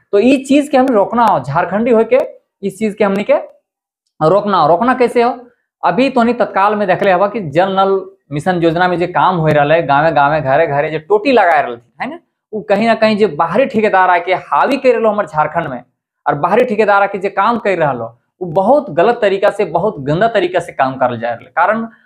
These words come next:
हम देखलिए अभी हमारे चेगड़ो में भी काम होले, तिरसठ एमएम के पाइप लगे की जगह वहाँ पचास एमएम के पाइप लगा के निकल रहा लो, पचास एमएम के जहाँ लगे के चाहिए वहाँ बत्तीस एमएम के पाइप लेके निकल रहा लो,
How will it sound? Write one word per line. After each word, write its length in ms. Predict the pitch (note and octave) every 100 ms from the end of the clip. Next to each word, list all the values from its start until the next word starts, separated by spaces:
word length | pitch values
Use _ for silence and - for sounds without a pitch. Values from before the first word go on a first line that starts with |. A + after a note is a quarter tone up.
| -
हम 140 | G3+ G3+
देखलिए 360 | G3+ G#3+ A3
अभी 120 | G#3 G#3
हमारे 200 | G3+ -
चेगड़ो 300 | F#3 G3 G#3
में 140 | G3
भी 60 | G3
काम 260 | F3+ F3+
होले, 360 | E3 G3+ C4+ _ _ _ _ _ _ _ _ _ _ _ _ -
तिरसठ 300 | A#3+ C4 A#3+
एमएम 220 | A#3+ A#3+
के 60 | A#3
पाइप 340 | A3+ G#3+ G#3+
लगे 220 | G#3 G#3
की 80 | G3
जगह 220 | F#3+ G3
वहाँ 240 | F#3+ F3 F3
पचास 300 | F3+ F#3+ F#3+
एमएम 160 | F#3
के 80 | F3+
पाइप 240 | F3+ D#3+ D#3+
लगा 160 | D#3 D3+
के 300 | D3+ - D3
निकल 260 | C#3+ F3
रहा 100 | F3
लो, 120 | F3
पचास 400 | F3 E3+ F3+ F3+
एमएम 160 | F3 E3+
के 80 | E3+
जहाँ 180 | D#3+ D#3
लगे 200 | D3+ D#3+
के 80 |
चाहिए 240 | D#3+ D#3+ D#3
वहाँ 320 | D3+ D#3 C3+
बत्तीस 320 | C3+ G#3 G3
एमएम 220 | E3+ D#3
के 60 | D3+
पाइप 260 | D#3 C#3+ C#3
लेके 180 | C3+ C3
निकल 260 | B2+ F#3+
रहा 120 | F#3+
लो, 320 | F#3+ G#3+ -